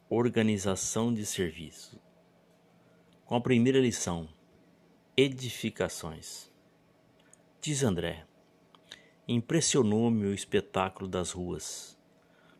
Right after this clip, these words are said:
Vastas avenidas enfeitadas de árvores frondosas. O ar puro,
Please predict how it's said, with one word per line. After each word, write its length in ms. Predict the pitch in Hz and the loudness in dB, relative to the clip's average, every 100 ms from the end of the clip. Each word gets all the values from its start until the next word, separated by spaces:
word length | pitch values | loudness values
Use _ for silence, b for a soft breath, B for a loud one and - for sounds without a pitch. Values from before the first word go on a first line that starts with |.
| _ | _
Vastas 680 | 87 95 120 127 - 113 107 | 2 6 6 4 0 -2 -2
avenidas 840 | 95 87 101 120 127 120 - - - | -2 0 0 0 0 -2 -6 -10 -4
enfeitadas 800 | 117 - 120 - 95 98 95 | -4 0 -2 0 0 0 -2
de 100 | 87 | -2
árvores 560 | 85 101 113 113 110 98 | 0 0 0 -4 -6 -6
frondosas. 1000 | - 92 87 87 85 85 80 - - - _ _ _ _ _ _ _ _ _ - | -6 -4 -2 -2 -4 -6 -10 -12 -14 -20 _ _ _ _ _ _ _ _ _ -2
O 120 | 90 | 0
ar 120 | 85 | 0
puro, 500 | - 104 120 113 | 0 0 0 -2